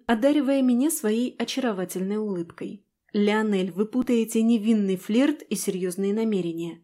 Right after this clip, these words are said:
Мы не настолько хорошо знакомы, чтобы я по-настоящему задумывалась прожить с вами до конца своих дней». Без намека на юмор ответила я, с мстительным удовольствием отметив,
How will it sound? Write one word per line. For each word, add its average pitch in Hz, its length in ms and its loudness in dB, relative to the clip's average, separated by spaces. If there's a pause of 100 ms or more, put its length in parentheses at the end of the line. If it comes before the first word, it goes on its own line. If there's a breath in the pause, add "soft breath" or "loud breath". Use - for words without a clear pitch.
(220)
Мы 214 160 6
не 226 120 6
настолько 254 460 4
хорошо 196 360 -2
знакомы, 202 440 4
чтобы 196 260 -2
я 175 180 -4
по-настоящему 185 840 -4
задумывалась 208 760 2 (220 loud breath)
прожить 214 440 2
с - 100 -4
вами 190 260 0
до 208 100 0
конца 180 360 -2
своих 208 400 0
дней». 175 340 -4 (360)
Без 185 180 -2
намека 185 420 -2
на 175 160 -4
юмор 202 340 0
ответила 185 460 -2
я, 196 260 0 (300 soft breath)
с - 100 -6
мстительным 294 720 6
удовольствием 233 720 0
отметив, 254 520 0